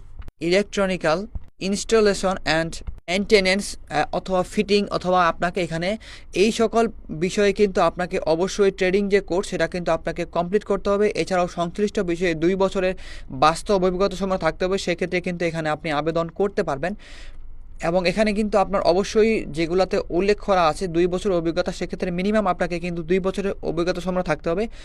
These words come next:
সেক্ষেত্রে কিন্তু আম-, এই সকল পদে আবেদন করতে হবেন। এরপরে পড়ে আছে গাড়ি চালক, যেটি হচ্ছে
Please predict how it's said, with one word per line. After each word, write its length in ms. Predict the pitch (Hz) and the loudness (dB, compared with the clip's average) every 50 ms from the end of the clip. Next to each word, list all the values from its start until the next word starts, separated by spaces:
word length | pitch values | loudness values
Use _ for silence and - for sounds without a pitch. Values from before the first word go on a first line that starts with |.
| - - - | -16 -14 -12
সেক্ষেত্রে 440 | - - 190 180 208 202 202 214 202 | -4 -2 -2 0 0 2 2 2 2
কিন্তু 180 | 214 214 214 220 | 2 2 2 0
আম-, 120 | 208 202 - - | 0 0 0 0
এই 140 | 175 185 175 | 0 0 0
সকল 260 | - 190 170 185 180 | -2 -2 -2 -2 -2
পদে 200 | - 185 170 170 | -2 0 0 2
আবেদন 320 | 156 160 175 175 185 180 | 0 0 2 0 0 0
করতে 260 | 170 190 202 202 - 170 | 0 -2 -2 0 0 0
হবেন। 240 | 151 143 175 190 190 - - - - - - | 0 0 0 -4 -6 -10 -12 -14 -14 -12 -2
এরপরে 360 | - 170 190 - 220 220 220 | 0 0 0 4 4 4 4
পড়ে 160 | 190 208 208 202 | 6 6 4 4
আছে 300 | 202 - - 214 202 - - - - 165 160 143 135 | 4 4 0 0 0 0 -2 -8 -8 -8 -6 -2 0
গাড়ি 200 | 156 151 170 190 | 0 2 2 0
চালক, 360 | - 185 165 175 196 180 - | 0 0 2 2 2 2 2
যেটি 180 | 170 160 156 180 | -2 -2 0 0
হচ্ছে 400 | 175 170 - - 190 180 185 | -2 -2 -2 -2 -2 0 0